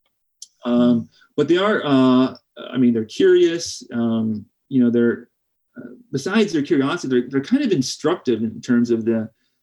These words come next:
uh, you know, the book market at the time and what people valued. Um,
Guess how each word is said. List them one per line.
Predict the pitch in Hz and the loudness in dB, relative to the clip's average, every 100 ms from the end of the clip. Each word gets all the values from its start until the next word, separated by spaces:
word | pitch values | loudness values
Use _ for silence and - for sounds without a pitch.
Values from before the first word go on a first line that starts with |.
| _ - | _ -16
uh, | 104 104 101 98 - _ - 254 _ _ _ _ _ - | -12 -10 -10 -12 -16 _ -20 -20 _ _ _ _ _ -4
you | 127 | -2
know, | 110 | 0
the | 123 | -2
book | 120 175 151 | 0 -2 0
market | 147 143 135 | -6 -2 -2
at | 120 | -2
the | 110 | -2
time | - 117 113 | -2 0 0
and | 110 113 | 0 -2
what | - - | -4 -6
people | - 139 127 | -4 0 0
valued. | 113 113 113 107 110 - _ _ _ _ _ 120 | 0 -2 0 -2 -4 -12 _ _ _ _ _ -14
Um, | 110 110 110 107 107 117 | -8 -6 -6 -6 -6 -8